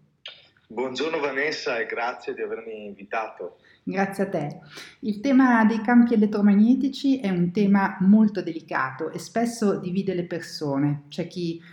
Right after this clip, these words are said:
Speaker 2: è convinto che siano dannosi e c'è chi invece è convinto che siano innocui. Spesso la verità in questi
Speaker 1: Mhm.
Speaker 2: casi sta nel mezzo. Il nostro pianeta ci espone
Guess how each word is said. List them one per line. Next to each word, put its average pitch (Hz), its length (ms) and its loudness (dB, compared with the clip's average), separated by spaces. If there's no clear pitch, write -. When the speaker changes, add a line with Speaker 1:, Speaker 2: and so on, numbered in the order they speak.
Speaker 2:
è - 140 -10
convinto 180 580 2
che - 140 -6
siano 165 500 -4
dannosi 185 800 2
e 202 80 -4
c'è 202 520 -2
chi - 140 -2
invece 208 520 4
è 156 60 -4
convinto 214 600 0
che 185 100 -8
siano 165 500 -4
innocui. 151 720 -2
Spesso 226 460 -4
la 202 80 2
verità 185 360 -2
in 185 120 0
questi - 280 -10
Speaker 1:
Mhm. - 40 -10
Speaker 2:
casi 180 580 -2
sta - 300 -2
nel 175 200 4
mezzo. 151 800 2
Il 180 80 -6
nostro 180 580 -2
pianeta 202 500 4
ci - 140 -4
espone 170 600 -2